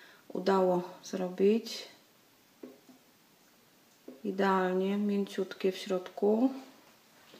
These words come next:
Pokażę jeszcze na jednym. To jest właściwie idealny efekt.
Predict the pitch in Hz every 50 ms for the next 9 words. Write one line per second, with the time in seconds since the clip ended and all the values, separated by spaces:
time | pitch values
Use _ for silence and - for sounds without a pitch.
0 | - - - _ _ - - - - - - - - 185 185 180 185 180 180 180
1 | - - - 185 185 180 180 180 180 180 185 185 185 196 202 214 233 254 269 285
2 | 277 277 - - - - - _ _ _ _ _ _ _ _ _ _ _ _ _
3 | _ _ _ _ _ _ - - - _ _ _ _ _ _ _ - 247 233 233
4 | 233 226 226 208 208 208 202 - - - 226 214 220 214 214 208 - - - -
5 | - - - _ _ _ _ - - - - _ _ - 208 196 - 202 202 202
6 | 202 196 196 190 185 185 185 185 - - 185 175 - - - 190 202 226 220 -
7 | - - -